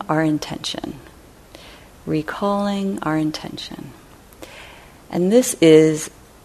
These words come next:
absolutely, the Buddha talked a lot about the importance of attention, intention, and attention. Um, right intention is the second component of the Eightfold Path.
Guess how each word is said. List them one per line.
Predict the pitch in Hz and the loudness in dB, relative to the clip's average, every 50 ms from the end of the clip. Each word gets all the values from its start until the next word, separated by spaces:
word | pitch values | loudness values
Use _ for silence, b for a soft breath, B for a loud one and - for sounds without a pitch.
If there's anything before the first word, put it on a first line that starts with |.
| - - | -12 -8
absolutely, | - 175 208 214 - - 247 220 214 202 202 - - 190 190 185 180 180 180 180 180 175 175 - | -6 -4 -4 -6 -4 -2 0 0 2 0 0 0 0 2 2 4 4 4 4 2 2 0 -2 -4
the | - 185 170 165 165 | -4 -6 -4 -4 -4
Buddha | 160 180 180 175 175 | -4 -2 0 0 0
talked | 170 175 175 165 160 160 - - - - B B B B B B B B B B B B - | 0 0 -2 -2 -2 -2 -4 -10 -16 -18 B B B B B B B B B B B B -4
a | 170 | -2
lot | 165 170 165 165 160 | 0 2 2 2 2
about | 156 143 160 156 151 147 147 - | 0 0 2 4 4 4 2 2
the | - 156 | 2 4
importance | 151 147 143 - 147 - - - 160 156 151 - | 4 2 2 -2 -4 -6 -4 -4 -6 -6 -6 -6
of | - 147 | -6 -4
attention, | 147 151 147 - - 156 160 160 - - - 196 196 214 226 240 247 - - - - | -6 -6 -6 -6 -4 -4 -2 -2 -4 -6 -6 -6 -4 -4 -4 -4 -6 -8 -6 0 2
intention, | 185 190 196 190 - - 165 156 156 160 - 165 165 185 226 240 247 - - - - - - - - | 4 4 4 2 -2 -2 -2 -2 -2 -4 -4 -4 -4 -2 -2 -4 -6 -6 -12 -20 -20 -20 -20 -20 -10
and | - 156 156 143 - | -6 -6 -4 -4 -4
attention. | 139 135 - - 139 - 147 - - - 139 147 160 - - B B B B B B B B B B B B B B - - | -6 -8 -8 -8 -8 -8 -8 -8 -8 -6 -6 -6 -8 -10 -12 B B B B B B B B B B B B B B -16 -12
Um, | - - - - 71 - 143 143 73 73 73 - - - - - - - - - - - - - - - - | -10 -8 -6 -6 -6 -4 -4 -4 -4 -6 -6 -8 -10 -12 -16 -20 -20 -20 -20 -20 -20 -20 -14 -12 -12 -8 -4
right | - 151 156 156 160 - - | 0 4 6 6 6 6 4
intention | 165 160 160 156 156 151 147 151 - - 156 151 151 | 2 2 2 2 -2 -4 -4 -4 -4 -4 -2 0 0
is | 151 147 147 - - | 0 -2 -4 -8 -8
the | - 147 | -8 -8
second | - - - - - 143 135 135 - 143 143 139 - - - - - - | -6 -6 -6 -4 -4 -6 -6 -4 -6 -6 -6 -6 -8 -10 -14 -14 -14 -12
component | - - 151 151 - 156 147 156 170 202 214 - - | -6 -6 -6 -4 -4 -2 -2 0 0 0 -2 -4 -6
of | 147 139 | -8 -6
the | 151 143 - - | -4 -4 -4 -2
Eightfold | - 139 123 - - - 117 127 131 - | -4 -4 -6 -8 -10 -10 -8 -8 -8 -10
Path. | - 147 139 143 143 139 139 131 - - - - | -12 -12 -12 -10 -10 -10 -12 -12 -16 -18 -20 -20